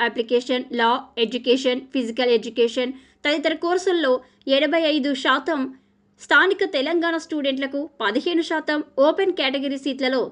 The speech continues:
తెలంగాణతో పాటు ఏపీ స్టూడెంట్స్ పోటీ పడే అవకాశం ఉంది. అయితే ఏపీ తెలంగాణ విభజన జరిగి పదేళ్లు పూర్తయిన నేపథ్యంలో పాత విధానానికి తెలంగాణ ప్రభుత్వం స్వస్తి పలికింది. స్థానికత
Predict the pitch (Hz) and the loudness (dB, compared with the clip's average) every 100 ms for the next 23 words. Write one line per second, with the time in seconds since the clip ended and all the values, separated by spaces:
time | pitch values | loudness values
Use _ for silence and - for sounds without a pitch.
0 | 254 247 285 285 262 254 247 247 240 370 | -2 -2 0 -2 -2 -2 -2 0 0 -2
1 | - 247 311 359 - 285 269 262 262 226 | 2 0 2 -4 -2 -4 -2 -4 -4 -4
2 | 233 233 285 277 262 247 247 254 254 226 | -2 -2 -2 -4 -4 -4 -4 -6 -4 -6
3 | 226 185 - _ _ _ 226 226 254 180 | -4 -6 -10 _ _ _ 0 2 0 -2
4 | - _ - 247 277 370 392 285 294 311 | -10 _ 2 4 4 0 -2 -2 -2 -2
5 | 311 302 262 254 262 285 254 254 240 339 | -2 -2 -2 -2 -4 -6 -4 -4 -2 -2
6 | - 202 247 311 302 262 254 269 233 185 | -2 0 0 0 -2 -4 -2 -4 -4 -4
7 | 208 208 233 226 302 - _ _ 269 311 | -4 -2 0 0 -2 -4 _ _ 2 4
8 | 440 349 320 330 330 311 302 277 269 247 | 2 0 0 0 0 -2 -4 -6 -2 -2
9 | 294 302 285 269 254 254 247 262 233 226 | 0 -2 -2 -2 -2 -4 -4 -4 -6 -6
10 | 269 262 226 226 220 208 _ _ _ - | -8 -8 -6 -2 -2 -2 _ _ _ 0
11 | 277 247 262 262 | 2 4 0 -4